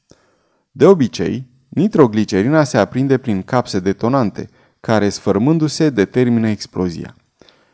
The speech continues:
Este deci nevoie de un șoc pentru a po-, provoca explozia, căci aprinderea acestei substanțe nu va duce la explozie, ci doar la o ardere. Cyrus Smith ar fi putut fabrica o capsă detonantă.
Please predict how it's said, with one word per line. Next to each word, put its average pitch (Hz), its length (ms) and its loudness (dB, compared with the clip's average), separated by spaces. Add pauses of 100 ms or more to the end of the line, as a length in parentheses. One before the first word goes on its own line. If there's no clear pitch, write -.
Este 175 340 2
deci 147 280 0
nevoie 123 400 2
de 135 100 0
un 113 180 4
șoc - 380 -2
pentru 110 300 -2
a 98 80 4
po-, 98 300 -4 (180)
provoca 101 460 -2
explozia, 113 560 0
căci - 280 -6
aprinderea 139 520 0
acestei 113 380 -2
substanțe 107 720 -2 (340)
nu 175 140 0
va 214 140 6
duce 156 280 2
la 113 140 4
explozie, 147 540 0
ci 139 160 -6
doar 117 320 0
la 123 300 0
o 113 200 0
ardere. 92 640 -4 (1200)
Cyrus 220 320 4
Smith 190 340 -2
ar 139 140 2
fi 139 160 -2
putut 123 320 -2
fabrica 110 500 0
o 127 100 6
capsă 123 340 0
detonantă. 107 720 -2